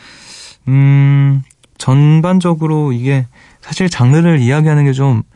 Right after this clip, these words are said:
뭐, 굳이 필요는 없겠지만, 보통 뭐라고 해야 되나?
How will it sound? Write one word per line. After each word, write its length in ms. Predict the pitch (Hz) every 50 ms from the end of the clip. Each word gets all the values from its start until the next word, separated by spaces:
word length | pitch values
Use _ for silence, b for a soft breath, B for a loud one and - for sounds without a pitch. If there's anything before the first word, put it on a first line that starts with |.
| b b b b b b b b b b b _ -
뭐, 220 | - 107 104 104 -
굳이 680 | - - - 120 120 143 160 165 147 123 104 101 101 98 - _ _ _ _ _ _ _ -
필요는 360 | - - - 185 180 175 170
없겠지만, 840 | 131 101 - - 127 123 - - - 107 104 110 117 120 107 107 104 - B B B B B B B B B B B B B
보통 480 | - - - - - 147 143 131 127 - _ _ _ _ _ _ _ _ _ _ _
뭐라고 440 | - 110 110 107 104 107 110 117 117
해야 100 | 113 110
되나? 200 | 104 101 104